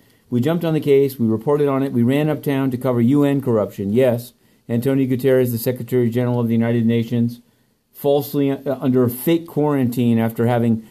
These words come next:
used public money to go to Portugal on his vacation, met with Michael Pompeo,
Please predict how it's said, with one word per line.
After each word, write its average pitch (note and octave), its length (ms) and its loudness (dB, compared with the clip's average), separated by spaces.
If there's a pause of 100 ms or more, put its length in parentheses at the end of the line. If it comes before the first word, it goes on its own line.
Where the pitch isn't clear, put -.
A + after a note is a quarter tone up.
used B2 320 0
public C3 300 -2
money C3 260 0
to B2 80 0
go A#2+ 120 2
to A2 60 0
Portugal B2 480 -2
on A#2+ 140 2
his A2+ 140 0
vacation, A#2+ 680 0 (240)
met C#3+ 260 0
with A#2 280 -2 (360)
Michael C3+ 360 0
Pompeo, B2+ 840 2